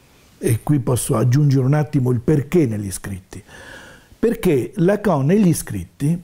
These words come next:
<clears throat> che scriveva effettivamente relativamente poco, su richiesta generalmente, convegno, un'altra cosa, eccetera, ebbene Lacan non fa un compendio per l'altro, fa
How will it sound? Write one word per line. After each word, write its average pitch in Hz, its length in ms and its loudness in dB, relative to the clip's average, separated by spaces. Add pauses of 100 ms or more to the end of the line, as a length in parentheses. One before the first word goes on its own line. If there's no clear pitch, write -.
<clears throat> - 20 -14 (800)
che 143 140 0
scriveva 127 440 2
effettivamente 120 800 0 (440)
relativamente 139 840 2
poco, - 460 -2 (200)
su - 200 -4
richiesta 160 600 2
generalmente, 101 1000 -8 (320)
convegno, 139 640 4
un'altra 107 360 -6
cosa, 123 340 -2
eccetera, 170 500 -2 (720)
ebbene 160 420 2
Lacan 226 400 2 (180)
non 214 440 4
fa 160 280 0
un 139 200 0
compendio 135 800 0
per 107 240 -4
l'altro, 87 640 -10 (1200)
fa - 540 -4